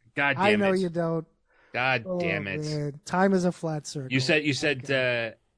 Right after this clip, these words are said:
Speaker 1: Black, go watch Blackberry instead of this film. You hated
Speaker 2: That's
Speaker 1: it.
Speaker 2: right.
Speaker 1: And I, I apparently did not hate it like you did.
Speaker 2: Probably not as much as I did.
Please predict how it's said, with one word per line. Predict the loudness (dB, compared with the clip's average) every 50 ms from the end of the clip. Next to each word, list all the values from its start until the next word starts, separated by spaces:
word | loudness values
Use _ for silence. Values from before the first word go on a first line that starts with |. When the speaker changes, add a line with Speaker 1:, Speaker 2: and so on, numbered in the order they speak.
| _ _ _ _ _ _ _ -20
Speaker 1:
Black, | -14 -6 -2 0 0 0 0 -2
go | -4 -4 -2
watch | 0 0 0 -2 -2 -4
Blackberry | -4 -4 -4 -4 -4 -4 -2 -2 0 -2 -2
instead | -4 -4 -4 -6 -4
of | -4 -4
this | -6 -8 -8
film. | -8 -8 -6 -6 -6 -6 -8 -10 -14 -14
You | -12 -12 -10
hated | -6 -4 -4 -2 -2 -2
Speaker 2:
That's | -2 -4 -4
Speaker 1:
it. | -6
Speaker 2:
right. | -8 -10 -12 _ _ _ _ _ -10
Speaker 1:
And | -6 -4
I, | -2 -2 -2 -4 -10 _ _ -10 -10
I | -10
apparently | -10 -10 _ -6 -4 -4 -4 -4 -6 -8
did | -8 -8 -8
not | -6 -6 -6 -8
hate | -8 -8 -10 -8
it | -10 -12
like | -12 -14 -14 -14
you | -16 -16
did. | -14 -14 -16 -16 -18 -20 _ _ _ -20 _ _ _ _ _ _ _ _ _ _ _ _ _ _ _ _ _ _ _ _ _ _ _ _ _ _ _
Speaker 2:
Probably | -10 -8 -6 -4 -4 -4
not | -4 -2 -2 -2
as | -2 -2
much | -2 0 0 2 2 2 0 0 -4
as | -4 -4 -4
I | -4 -6 -8 -12
did. | -18 -20 -20 -20 -20 -20